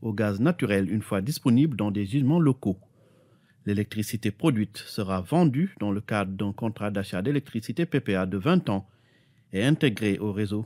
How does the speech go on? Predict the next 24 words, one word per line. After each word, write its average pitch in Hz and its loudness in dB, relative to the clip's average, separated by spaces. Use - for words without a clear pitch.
dans 92 0
une 95 -2
sous-station 120 -2
de 101 -2
distribution 107 -4
déjà 107 0
construite. - -8
La 101 -2
centrale 135 2
de 110 2
Malicounda 113 0
devrait 101 -4
accroître 101 -2
la 92 -2
capacité 127 -2
de 117 2
production 131 2
d'électricité 120 2
du 123 2
Sénégal 117 2
d'environ 117 2
dix-sept 135 0
pour - -10
cent. - -2